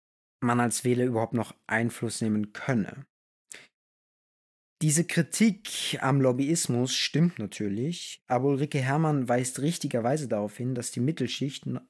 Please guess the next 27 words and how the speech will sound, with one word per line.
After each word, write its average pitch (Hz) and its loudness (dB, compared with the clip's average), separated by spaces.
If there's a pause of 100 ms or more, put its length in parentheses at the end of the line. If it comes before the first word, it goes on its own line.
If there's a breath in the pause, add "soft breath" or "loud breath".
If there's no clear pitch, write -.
immer 196 6
noch 113 -2 (260)
die 127 -4
breiteste 131 0
Bevölkerungsgruppe 120 -2
darstellt 120 -2 (540)
und 135 2
somit 135 2
im 127 -2
Grunde 127 2
wahlentscheidend 104 0 (100)
ist. - -6 (1040 loud breath)
Nicht 202 6
umsonst 170 4
lassen 135 2
Regierungen 127 2
ständig 160 4
Umfragen 104 0
durchführen, 120 -2
um 135 0
die 123 2
Meinung 135 4
der 123 0
Mitte 147 2
der 123 2
Gesellschaft 120 -2
zu - -8